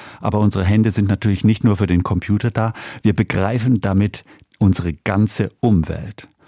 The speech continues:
Und so kommt es, dass wir auf unseren Fingern und Handflächen besonders viele Bakterien und Pilze haben.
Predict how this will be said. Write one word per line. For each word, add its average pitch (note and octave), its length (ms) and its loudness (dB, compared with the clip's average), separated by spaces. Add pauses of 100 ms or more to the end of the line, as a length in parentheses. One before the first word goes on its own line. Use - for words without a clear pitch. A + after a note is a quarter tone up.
(260)
Und F#2 140 0
so G2+ 100 0
kommt F#2 280 0
es, G#2 140 -6
dass G2 220 -4
wir F#2+ 160 0
auf G2 100 -4
unseren F#2 300 0
Fingern A2 400 0
und - 300 -2
Handflächen G2 520 0
besonders A#2 520 0
viele A#2+ 240 -2
Bakterien A2 480 -2
und E2+ 120 -4
Pilze A#2 360 -4
haben. E2 320 -6